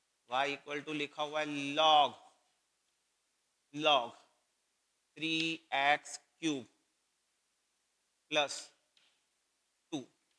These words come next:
ऐसा दिया हुआ है। बोले इसका डिफरेंशिएशन करो, हम फंस गए, हमको तो log x का आता है, log x का आता है, परंतु ये log के साथ इतनी बड़ी लाइन दे दी। तो जो दिया है उसको अपनी आंखों में एक्स मान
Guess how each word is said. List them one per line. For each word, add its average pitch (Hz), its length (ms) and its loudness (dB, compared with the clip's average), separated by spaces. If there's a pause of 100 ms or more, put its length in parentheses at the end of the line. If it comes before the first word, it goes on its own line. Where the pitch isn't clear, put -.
(120)
ऐसा 151 220 0
दिया 117 200 -6
हुआ 117 120 4
है। - 80 -4 (420)
बोले 151 180 -12 (100)
इसका 156 260 -12
डिफरेंशिएशन 143 720 -16
करो, 135 300 -20 (920)
हम 110 60 -20
फंस 151 240 -4
गए, 156 220 -8
हमको 120 300 -20
तो 123 200 -16
log 160 260 0
x - 180 -2
का 160 140 2
आता 143 220 0
है, 135 100 -10 (400)
log 143 320 0
x 160 260 0
का 160 140 4
आता 147 220 0
है, 139 80 0
परंतु 143 360 -14
ये 127 80 -6
log 123 200 -4
के 117 80 -16
साथ - 200 -14
इतनी - 220 6
बड़ी 160 180 -16
लाइन 160 260 -12
दे 160 120 -14
दी। 151 160 -20 (340)
तो 180 60 -12 (120)
जो 202 200 -6
दिया 170 360 -2
है 208 180 -6 (140)
उसको 208 280 -10 (120)
अपनी 185 460 -12
आंखों 156 340 -14
में 160 160 -12
एक्स - 460 -10
मान 135 260 -18